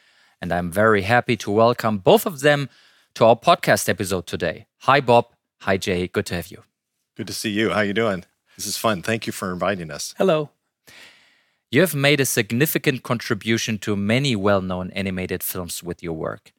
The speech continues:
Speaker 1: Porsche, together with Pixar, is now reimagining the design of the well-known character Sally from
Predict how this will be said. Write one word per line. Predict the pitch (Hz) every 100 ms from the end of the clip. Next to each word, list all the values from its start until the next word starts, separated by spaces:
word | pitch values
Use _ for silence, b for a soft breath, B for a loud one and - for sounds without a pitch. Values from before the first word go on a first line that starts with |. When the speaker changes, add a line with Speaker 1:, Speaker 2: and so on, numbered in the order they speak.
| _ _ -
Speaker 1:
Porsche, | 95 - 110
together | - 101 98 90 92
with | 90 - _
Pixar, | - 123 - 110 B B B
is | 110 107
now | 113 117 117
reimagining | 107 113 113 113 110 127 143 120 95 92 90
the | 92
design | 95 92 104 117 90
of | 80 -
the | 90
well-known | 85 98 95 90 87 87
character | - 98 90 87 - 85
Sally | 82 - 113 120 113 104
from | - 101 95